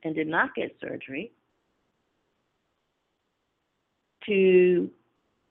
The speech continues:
twenty-one cases of people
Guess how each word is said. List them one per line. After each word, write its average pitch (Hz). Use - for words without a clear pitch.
twenty-one 233
cases -
of -
people 156